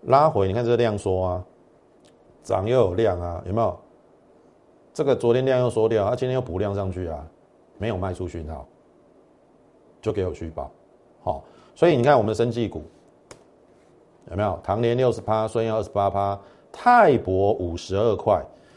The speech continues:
这个要跟你讲的就是一个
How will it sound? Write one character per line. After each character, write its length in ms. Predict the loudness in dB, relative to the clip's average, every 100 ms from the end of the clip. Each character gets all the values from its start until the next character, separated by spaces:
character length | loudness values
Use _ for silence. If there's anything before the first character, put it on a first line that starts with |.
| -20 -20 -6
这 120 | 4
个 80 | 8
要 100 | 8
跟 140 | 8
你 120 | 0
讲 260 | -2 -6 -6
的 80 | -4
就 140 | -4
是 300 | -2 -4 -6 -10 _ _ _ _ -20 -20 _ _
一 100 | -10
个 360 | -2 0 2